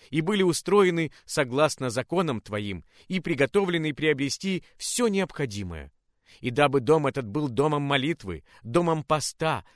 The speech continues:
домом веры, домом славы, домом Божьим, да, домом Твоим. И мы просим Тебя, Святой Отче, дабы слуги Твои могли идти из дома этого, вооруженные силой Твоей,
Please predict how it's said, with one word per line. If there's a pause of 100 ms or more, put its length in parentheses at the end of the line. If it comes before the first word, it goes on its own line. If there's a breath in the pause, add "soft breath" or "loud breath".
домом
веры, (120)
домом
славы, (200 soft breath)
домом
Божьим, (220 soft breath)
да, (260)
домом (160)
Твоим. (2000)
И
мы
просим
Тебя,
Святой
Отче, (260 soft breath)
дабы
слуги
Твои (240 soft breath)
могли
идти
из
дома
этого, (140 loud breath)
вооруженные
силой
Твоей,